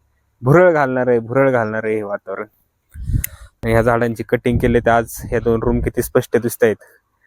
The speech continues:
<laughs> तुम्ही कालच्या व्लॉगमध्ये पाहिलं असेल की किती मोठी मोठी झाडं झालेली ही, आणि आज हे कटिंग केले तर कसं दिसते.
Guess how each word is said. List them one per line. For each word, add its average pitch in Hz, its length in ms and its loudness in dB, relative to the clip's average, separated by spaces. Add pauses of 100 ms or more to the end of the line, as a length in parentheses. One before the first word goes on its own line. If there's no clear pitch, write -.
(380)
<laughs> 147 140 -8 (540)
तुम्ही 127 140 2
कालच्या 120 340 2
व्लॉगमध्ये 123 460 0
पाहिलं 123 340 2
असेल 123 260 -6 (1000)
की 113 720 0
किती 120 300 -4
मोठी 131 240 4
मोठी 123 220 2
झाडं 113 220 2
झालेली 107 340 -2
ही, 98 140 -8 (840)
आणि 110 80 -2
आज 117 200 0
हे 117 80 0
कटिंग 113 340 -2
केले 110 220 0
तर 113 160 -4
कसं 113 220 -2
दिसते. 104 280 -6